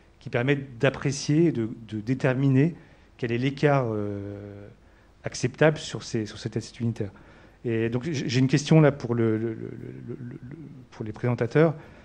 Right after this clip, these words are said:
vis-à-vis de ces, ces principes de, de test. Euh, envisagez-vous, je dirais, dans les communautés de développement pour P D, Max, si peut-être des gens nous, nous écoutent, euh, des formes de,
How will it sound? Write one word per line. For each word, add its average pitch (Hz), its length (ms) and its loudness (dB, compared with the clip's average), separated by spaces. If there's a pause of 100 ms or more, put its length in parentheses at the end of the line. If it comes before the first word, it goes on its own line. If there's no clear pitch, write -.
(320)
vis-à-vis 127 260 2
de 151 60 -6
ces, 120 400 6 (840)
ces - 180 -4
principes 143 360 2
de, 123 220 6
de 123 120 2
test. 180 420 2 (500)
Euh, 117 240 -4 (100)
envisagez-vous, 139 800 2
je 139 80 0
dirais, 131 400 2 (420)
dans 131 220 0
les 143 100 2
communautés 135 400 0
de 117 380 0
développement 120 560 -2
pour - 320 -14
P 127 140 -8
D, 131 280 -2 (480)
Max, 135 280 0
si - 260 -14
peut-être 120 240 -6
des 113 100 -4
gens 117 160 -2
nous, 101 640 -8 (460)
nous 107 260 -6
écoutent, 165 340 -4 (720)
euh, 110 300 -4 (640)
des 127 200 -2
formes 156 440 8 (320)
de, 113 500 -2